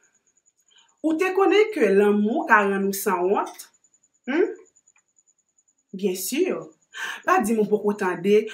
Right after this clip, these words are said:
yon zanmi k ap pale, yon lòt k ap di l, tann mwen. Ou menm, mouche sa,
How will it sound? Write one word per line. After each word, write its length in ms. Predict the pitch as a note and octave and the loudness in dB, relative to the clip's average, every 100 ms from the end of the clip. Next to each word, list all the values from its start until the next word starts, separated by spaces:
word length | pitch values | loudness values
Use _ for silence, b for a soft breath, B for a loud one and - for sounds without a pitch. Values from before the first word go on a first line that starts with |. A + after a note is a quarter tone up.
| B G3+ | B 2
yon 160 | G3 | 2
zanmi 320 | G3 G3 F#3+ | 2 0 0
k 100 | F#3+ | 0
ap 100 | F3+ G3 | -2 2
pale, 260 | F3+ F3 | 0 0
yon 160 | E3+ F3 | -2 2
lòt 240 | G3 F#3+ | 2 0
k 100 | F3+ | -4
ap 160 | E3+ E3+ | -4 -6
di 200 | F#3+ G#3 | -2 0
l, 140 | G#3 G#3 - - - _ _ _ - | 0 -2 -4 -12 -20 _ _ _ 4
tann 220 | F#4 G4 | 4 6
mwen. 260 | A#3 D#3 D3+ - _ _ _ _ _ _ _ _ _ - | 2 -4 -8 -16 _ _ _ _ _ _ _ _ _ -4
Ou 80 | C#4+ | 0
menm, 220 | E4 D#4+ | 2 0
mouche 220 | E4+ C#4 A3 | -2 -2 0
sa, 220 | F#3 | 0